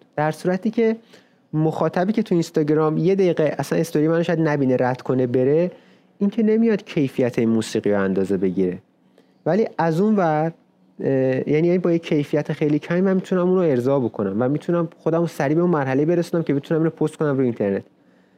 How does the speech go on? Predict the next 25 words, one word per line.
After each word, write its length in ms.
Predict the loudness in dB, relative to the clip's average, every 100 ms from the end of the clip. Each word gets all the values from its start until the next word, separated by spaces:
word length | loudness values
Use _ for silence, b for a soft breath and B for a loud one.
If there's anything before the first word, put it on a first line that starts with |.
| b b
ولی، 280 | -2 0 -2 -4 -4
اه، 260 | -4 -4 -2
اون 220 | 0 0 -4
حس 360 | -4 -4 -4 -4 -2
ارائه 400 | 0 2 2 0
شدن 420 | -2 -2 0 0 0
در 220 | 0 0
من 220 | 0 0
ارضا 440 | 0 0 2 0 0
می‌شد 500 | 0 0 0 -2 -6 _ _ _ b b b b b b
و 80 | -4
از 220 | 0 0
اون 80 | 0
ور 100 | 2
نمی‌نشستم 580 | 2 2 0 -2 -2 0
اینو 140 | 0 -2
عمیقش 480 | -2 0 0 -4 -6
بکنم. 300 | -8 -8 -4
ولی 200 | -2 0 0
الان 240 | 0 2
اگه 180 | 0 0
بخوام 260 | 0 0
برم 280 | 2 2 2
برای 240 | 2 2 2
مثلاً 520 | 2 0 0 0